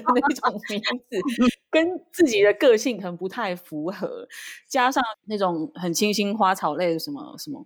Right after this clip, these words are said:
Speaker 1: 什么翠啊，其实很多人在用。对，那我是想说，就是有查一下，就是台湾的保养品牌好像蛮少就是用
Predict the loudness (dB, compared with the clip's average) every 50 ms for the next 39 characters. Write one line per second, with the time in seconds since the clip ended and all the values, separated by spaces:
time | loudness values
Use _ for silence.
0 | -18 -18 -14 -10 -8 -8 -8 -8 -8 -4 -2 0 0 0 -2 -2 -4 -6 -6 -2
1 | 0 2 2 2 2 0 -6 -6 -4 -2 0 0 0 0 2 2 0 0 0 -2
2 | 0 2 2 2 2 -2 -10 -16 -20 _ _ 4 4 6 6 4 4 4 4 6
3 | 6 4 2 2 2 2 2 2 0 -2 0 0 0 0 -2 0 2 2 4 4
4 | 2 0 -4 -4 -2 -2 -2 -2 0 0 0 2 2 2 2 2 0 0 0 -4
5 | -8 -4 0 2 2 2 2 0 2 2 2 2 2 -2 -6 -8 -8 -8 -8 -8
6 | -8 -8 -6 -6 -4 -2 -2 -2 -2 -2 -2 0 0 2 2 2 0 0 -2 -6
7 | -4 -2 0 2 2 2 0 -2 -8 -10